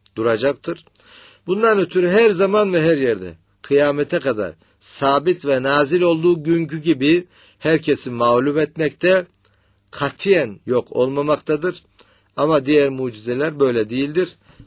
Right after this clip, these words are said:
Kur'an gibi her an mucize olarak devam edemezler diğerleri.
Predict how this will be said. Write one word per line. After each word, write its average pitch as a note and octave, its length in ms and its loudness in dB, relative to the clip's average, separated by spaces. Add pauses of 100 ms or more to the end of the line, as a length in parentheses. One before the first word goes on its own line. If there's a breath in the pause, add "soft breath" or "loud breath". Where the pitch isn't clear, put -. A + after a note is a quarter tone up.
(140 soft breath)
Kur'an F#3+ 440 2
gibi E3+ 200 2
her G3 180 4
an C#3 220 2 (400 soft breath)
mucize C#3+ 800 0 (1120)
olarak B2 580 0
devam B2 380 2
edemezler C#3+ 680 -2
diğerleri. D3 520 0